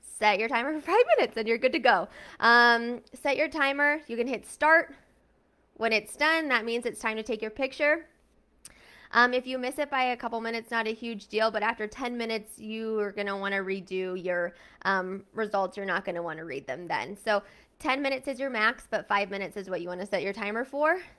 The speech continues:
Then really easy, you just hit the button that says add test result, and you can upload a photo, but you can also take one automatically.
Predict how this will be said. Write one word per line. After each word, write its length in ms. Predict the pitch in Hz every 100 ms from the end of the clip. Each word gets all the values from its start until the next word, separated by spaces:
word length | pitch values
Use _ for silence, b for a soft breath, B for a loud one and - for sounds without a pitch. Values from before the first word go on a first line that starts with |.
| _
Then 200 | 254 269
really 220 | 269 294
easy, 360 | 269 220 220 262
you 180 | 294 254
just 180 | 226
hit 140 | 233 233
the 80 | 233
button 320 | 196 - 220
that 180 | 190 -
says 160 | 208 -
add 240 | - 190
test 320 | - - 208 247
result, 500 | 240 285 311 311 B B B B
and 480 | 220 240 240 240 214
you 320 | 226 233 233
can 460 | 226 220 208 208 196
upload 320 | 233 233 269 269
a 60 |
photo, 460 | 269 262 262 262 254
but 180 | 220 202
you 80 |
can 120 | 254 262
also 200 | 302 415
take 240 | 285 247
one 120 | 262
automatically. 920 | - 208 196 180 196 240 285 320 381